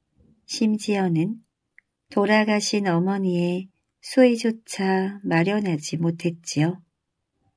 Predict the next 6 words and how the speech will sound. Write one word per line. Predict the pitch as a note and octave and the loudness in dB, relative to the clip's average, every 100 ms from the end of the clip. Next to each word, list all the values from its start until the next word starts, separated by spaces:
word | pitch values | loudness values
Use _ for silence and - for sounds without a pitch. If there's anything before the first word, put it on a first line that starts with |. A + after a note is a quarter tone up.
| _ _ _ _ _ _ _ _ _ _ _ _ _ _ _ _ _ _ _ _ _ _ _ _ - | _ _ _ _ _ _ _ _ _ _ _ _ _ _ _ _ _ _ _ _ _ _ _ _ -8
장례를 | G#3 F#3 F#3+ F#3+ G3 F#3+ | -2 0 2 0 -2 -6
지내기 | - F#3 F#3+ F#3+ F#3+ F#3 | -4 0 -2 0 -2 0
위해 | F3 F3+ F3+ _ _ _ | 0 -2 -8 _ _ _
부잣집 | - G#3+ A3 G#3 - F#3+ | -4 -2 0 -4 -4 0
머슴이 | F3+ F3 A3 F#3+ F#3 | 2 2 0 0 0
되어야겠다. | F3+ F3+ F3+ F3+ F3 - E3 E3+ | 0 2 0 -2 -6 -6 -4 -4